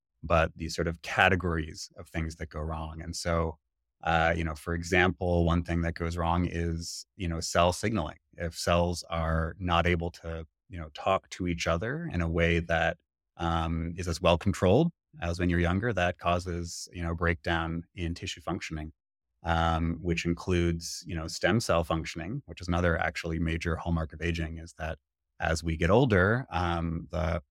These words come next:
stem cells, uh, these sort of, you know, more, more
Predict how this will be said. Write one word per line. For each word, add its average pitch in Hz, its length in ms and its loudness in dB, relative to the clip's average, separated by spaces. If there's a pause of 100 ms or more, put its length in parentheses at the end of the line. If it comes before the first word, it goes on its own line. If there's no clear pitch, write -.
stem 107 460 2
cells, 90 720 -2
uh, 82 380 -2 (120)
these 85 280 -8
sort 85 140 -6
of, 85 240 -6 (200)
you 90 120 -6
know, 85 100 -2
more, 90 240 0 (140)
more 87 440 2